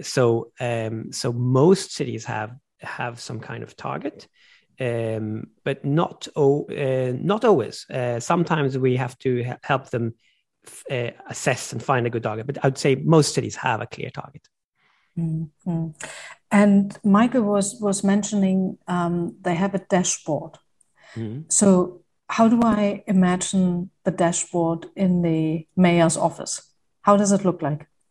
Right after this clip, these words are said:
Speaker 1: Imagine it's a, it's an interactive climate action plan.
Speaker 2: Yeah.
Speaker 1: Uh, so that you,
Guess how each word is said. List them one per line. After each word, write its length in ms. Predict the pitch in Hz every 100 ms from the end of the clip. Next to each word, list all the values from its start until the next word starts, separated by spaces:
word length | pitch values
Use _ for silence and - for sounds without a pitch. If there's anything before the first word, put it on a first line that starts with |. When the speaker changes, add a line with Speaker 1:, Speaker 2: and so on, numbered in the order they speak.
| _ _ -
Speaker 1:
Imagine 440 | 151 170 170 170
it's 160 | 139 131
a, 120 | 131 131
it's 160 | -
an 80 | 131
interactive 720 | 175 170 160 135 - 131 117
climate 360 | - 117 113 117
action 360 | 107 - 107
plan. 360 | - 110 113 117 _ _ -
Speaker 2:
Yeah. 260 | 170 -
Speaker 1:
Uh, 540 | 208 117 110 107 107 -
so 440 | - 135 123 117
that 240 | 110 107 117
you, 260 | 104 104